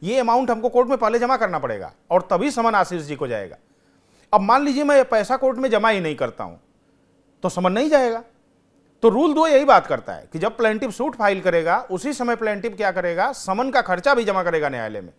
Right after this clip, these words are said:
क्योंकि समन का खर्चा जब आप जमा करेंगे, तभी समन अपोजिट पार्टी को जाएगा।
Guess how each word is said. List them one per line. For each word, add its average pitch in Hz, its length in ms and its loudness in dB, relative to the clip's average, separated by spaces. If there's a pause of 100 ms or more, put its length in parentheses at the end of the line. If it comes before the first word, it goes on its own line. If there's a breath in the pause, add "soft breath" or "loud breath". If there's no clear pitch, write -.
(460 soft breath)
क्योंकि 214 220 0
समन 202 260 -4
का 247 80 4
खर्चा 190 320 -2
जब 240 120 4
आप 233 100 2
जमा 214 200 -2
करेंगे, 254 300 -2
तभी 233 260 -2
समन 220 240 -4
अपोजिट 185 300 -4
पार्टी 160 240 -4
को 151 100 -4
जाएगा। 156 340 -4